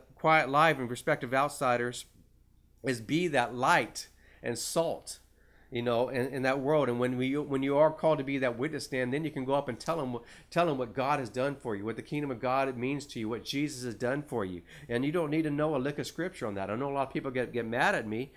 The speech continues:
Now, if you want to lead people in Christ, well, even then, <laughs> you don't need to know, you know, word for word. You just need to know Christ. You just need to know Jesus, have a real experience with him, and tell people what you have experienced.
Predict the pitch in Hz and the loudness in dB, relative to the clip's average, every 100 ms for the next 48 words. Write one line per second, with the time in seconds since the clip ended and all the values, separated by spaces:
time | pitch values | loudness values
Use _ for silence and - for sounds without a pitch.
0 | - - 123 123 151 151 139 147 156 151 | -20 -6 -4 0 2 2 2 2 0 -2
1 | 131 117 151 180 - - - - - _ | -2 0 0 0 -2 -10 -20 -20 -20 _
2 | - 123 165 165 170 156 185 185 123 123 | -2 2 4 4 2 2 2 4 2 -2
3 | - 127 - - - - 127 135 156 156 | -4 -4 -4 -8 0 4 6 6 2 0
4 | - 151 143 139 139 143 143 - - - | -6 0 2 2 4 4 2 -2 -20 -8
5 | 120 120 117 123 139 131 120 131 175 131 | -2 0 2 2 0 0 -2 0 2 2
6 | 127 - - - 123 180 - 151 156 143 | 0 -10 -20 -18 -4 -2 0 0 2 2
7 | 156 147 - 156 113 90 123 135 - 156 | 2 2 2 2 2 0 -8 -8 -4 -2
8 | 143 143 131 101 139 120 98 123 123 110 | -2 -2 -2 -2 -4 -4 -4 -2 -2 -2
9 | 135 143 135 - 139 139 131 110 117 104 | -2 -2 -4 -6 -2 -2 -2 -6 -4 -8
10 | - - 117 - 143 131 139 117 107 123 | -10 -10 -10 -2 -2 0 -4 -6 -2 -2
11 | 127 131 107 - - - 131 117 95 - | -2 -4 -6 -8 -10 -4 -2 -2 -4 -10
12 | - | -14